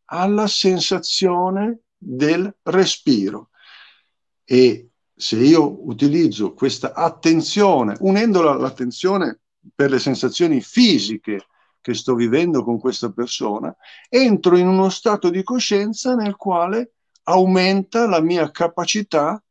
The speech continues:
di ascoltare le sensazioni. E questo è straordinario perché mi rilassa mentalmente, mi rilassa psicologicamente, perché c'è un rapporto tra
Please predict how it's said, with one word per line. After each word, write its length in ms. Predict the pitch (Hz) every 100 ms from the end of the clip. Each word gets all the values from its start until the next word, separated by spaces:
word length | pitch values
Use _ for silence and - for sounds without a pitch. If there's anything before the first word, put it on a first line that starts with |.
| _
di 400 | 120 139 185 196
ascoltare 720 | - 165 - 208 202 127 139
le 100 | 160
sensazioni. 720 | 160 165 151 - - 117 101 113 - - - -
E 140 | _ 202
questo 400 | - 254 - 202
è 80 | 202
straordinario 1080 | - 190 196 196 190 190 175 113 104 104
perché 720 | - 151 156 - 135 156 185 - _ _ _ - _ _ _ _ -
mi 300 | 135 170 160
rilassa 1120 | 135 143 185 185 185 202 - - 220 220 214 - _ _ _ _ _ -
mentalmente, 1160 | 127 139 143 147 147 160 175 185 185 208 202 -
mi 180 | 131
rilassa 500 | 131 127 139 139 123
psicologicamente, 1120 | 117 - 175 160 139 123 120 127 170 185 151 120
perché 200 | 113 117
c'è 160 | 113
un 160 | 120 113
rapporto 640 | 110 104 90 95 - 104
tra 360 | 101 107 127 117